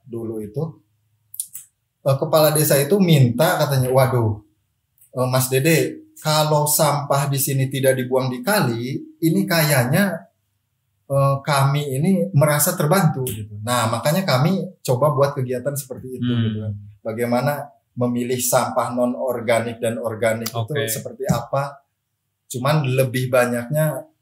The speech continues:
Speaker 1: tetap ke kesadaran, kesadaran masyarakat larinya.
Speaker 2: Hmm.
Speaker 1: Kalau untuk pengelola,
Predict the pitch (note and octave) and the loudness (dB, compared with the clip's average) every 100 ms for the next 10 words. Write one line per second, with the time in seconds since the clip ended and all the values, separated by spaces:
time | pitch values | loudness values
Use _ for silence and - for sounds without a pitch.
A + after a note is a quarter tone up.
0 | _ C3 E3 D#3 - _ _ _ C3+ C3+ | _ -4 -2 -2 -6 _ _ _ 2 2
1 | C#3 - C3 A#2+ B2 B2 A2 A2 - G#2+ | 0 -4 -2 0 0 0 -2 -6 -4 -2
2 | A2+ A#2+ A#2 A2 B2 A#2+ G#2+ G#2 A2+ A#2 | -2 -4 -6 -6 -6 -6 -8 -8 -8 -8
3 | A2+ B2+ B2 A2+ G#2 G#2 _ _ _ _ | -4 2 2 2 -4 -12 _ _ _ _
4 | _ _ - A#2 B2+ B2+ B2 A#2+ B2+ B2+ | _ _ -8 -2 0 0 -4 -4 -2 0
5 | B2 B2 A#2 B2 - | 2 4 2 0 -4